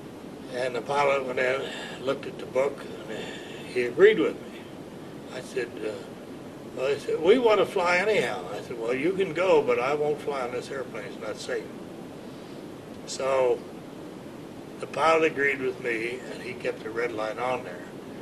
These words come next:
A Chinese pilot came down with his crew later in a truck, and he looked at this airplane and the book,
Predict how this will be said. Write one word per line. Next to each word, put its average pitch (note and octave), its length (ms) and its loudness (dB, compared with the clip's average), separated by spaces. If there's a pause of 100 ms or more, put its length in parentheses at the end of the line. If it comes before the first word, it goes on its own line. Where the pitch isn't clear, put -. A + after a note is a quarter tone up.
(440)
A A#2 120 -8
Chinese G#3+ 680 4
pilot A2+ 540 0
came A2 260 -4
down A2 300 -2
with A2 140 -2
his G3+ 280 10
crew A2+ 340 -4
later B2 420 6 (600)
in C#3 140 2
a F#3+ 80 2
truck, G#2+ 360 -2 (840)
and - 100 -8
he G#3+ 220 2
looked F#3+ 320 4
at - 120 -10
this - 360 2 (440)
airplane C3+ 640 0
and B2 260 -4
the B2+ 80 -2
book, D3 380 2